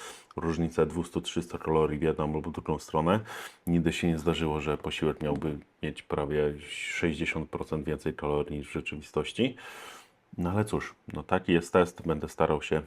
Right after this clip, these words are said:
kolejne testy robić, e, tak samo, czyli obliczam sobie z Fat Secret,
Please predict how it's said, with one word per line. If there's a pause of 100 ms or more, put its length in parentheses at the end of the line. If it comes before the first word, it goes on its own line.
(200)
kolejne
testy
robić, (100)
e,
tak
samo, (100)
czyli (220)
obliczam
sobie
z
Fat
Secret,